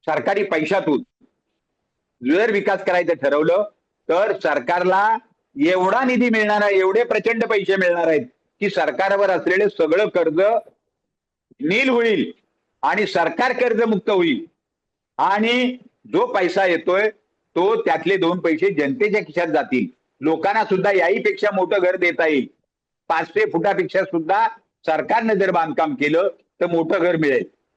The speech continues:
परंतु इथे एकाच माणसाचे खिसे भरायचे, एकाच माणसाचा फायदा करायचा, अशा तऱ्हेचं सरकारचं धोरण असल्यामुळं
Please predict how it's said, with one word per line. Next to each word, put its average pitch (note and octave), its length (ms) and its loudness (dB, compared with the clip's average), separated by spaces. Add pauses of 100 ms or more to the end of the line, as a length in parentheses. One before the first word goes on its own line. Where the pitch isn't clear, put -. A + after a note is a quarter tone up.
(460)
परंतु F3+ 400 0
इथे F3+ 600 0 (160)
एकाच G3 480 -2
माणसाचे E3+ 560 -2
खिसे C#3+ 340 -4
भरायचे, C#3 560 0 (240)
एकाच F#3 440 0
माणसाचा F#3 460 0
फायदा D#3 320 0
करायचा, C3 500 0 (340)
अशा D#3 320 0
तऱ्हेचं E3+ 400 0
सरकारचं D#3 680 -2
धोरण C#3+ 300 0
असल्यामुळं C#3+ 680 2